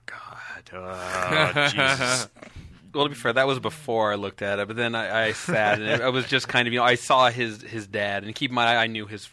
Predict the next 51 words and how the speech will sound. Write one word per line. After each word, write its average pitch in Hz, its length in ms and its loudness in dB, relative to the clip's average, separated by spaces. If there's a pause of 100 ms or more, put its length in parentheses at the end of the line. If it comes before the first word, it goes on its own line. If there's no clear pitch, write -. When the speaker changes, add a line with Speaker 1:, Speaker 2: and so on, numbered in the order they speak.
Speaker 3:
father, 98 520 -8
and, 98 220 -14
Speaker 1:
Yep. 90 160 -16 (440)
Speaker 3:
you 104 80 -12
know, 101 180 -10 (520)
we 117 60 -8
weren't 104 180 -12 (120)
best - 280 -18
buds, 107 280 -10
but 113 200 -10 (100)
I've 127 240 -6
hung 117 200 -6
out 101 140 -6
with 98 120 -12
him 101 60 -14
a 101 60 -12
few 101 200 -12
times, 101 340 -10
and 120 80 -14
he 143 120 -4
was 117 140 -4
a 101 80 -6
cool 101 360 -14
guy, 98 340 -8
and 101 160 -12
so 110 140 -4
I 110 40 -2
saw 110 240 -2
his 95 160 -8
dad 101 360 -4
walking 101 340 -6
around 98 260 -10
this 95 180 -18
map, 98 360 -12
and 95 80 -10
it - 20 -12
was 95 100 -14
just - 220 -16
like, 101 300 -14 (840)
"Ah, - 180 -4 (340)
damn 180 320 -8
it, 185 80 -6
Adam, 175 320 -4
now 170 160 0
we 147 100 0
have 135 160 2
to 117 80 -6
make 107 300 -4
this." 110 400 2
And 165 280 2
so 160 800 4